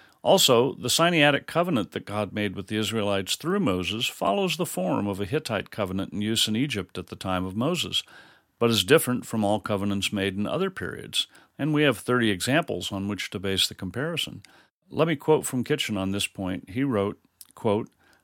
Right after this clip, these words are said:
"The particular and special form of covenant evidenced by Exodus Leviticus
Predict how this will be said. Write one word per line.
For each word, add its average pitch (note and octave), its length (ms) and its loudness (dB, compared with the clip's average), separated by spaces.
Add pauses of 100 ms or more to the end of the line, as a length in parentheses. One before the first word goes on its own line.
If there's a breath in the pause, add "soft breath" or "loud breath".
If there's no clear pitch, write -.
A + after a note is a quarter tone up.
"The A#2 80 -4
particular E3+ 640 -2
and C3 100 0
special A#2+ 400 -2
form A#2+ 380 0
of F#2 160 -4
covenant A#2+ 480 -2
evidenced A2 500 -2
by G2 160 0
Exodus G2+ 500 -4
Leviticus - 800 -4